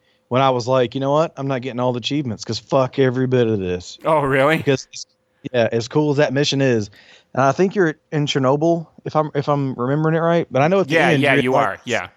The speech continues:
Speaker 2: yep.
Speaker 1: Yeah, so you're in the amusement park when you get,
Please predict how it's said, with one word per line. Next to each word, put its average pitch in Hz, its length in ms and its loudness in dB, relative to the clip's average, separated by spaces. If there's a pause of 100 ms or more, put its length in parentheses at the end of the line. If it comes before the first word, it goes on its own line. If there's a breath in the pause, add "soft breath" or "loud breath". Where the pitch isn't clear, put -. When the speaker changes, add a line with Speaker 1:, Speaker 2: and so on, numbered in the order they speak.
Speaker 2:
yep. 123 180 -8 (140)
Speaker 1:
Yeah, 135 280 0
so 151 200 0
you're 147 300 0
in 156 80 2
the 151 100 0
amusement 135 480 0
park 98 460 -2 (420)
when 123 200 0
you 135 120 2
get, 127 560 0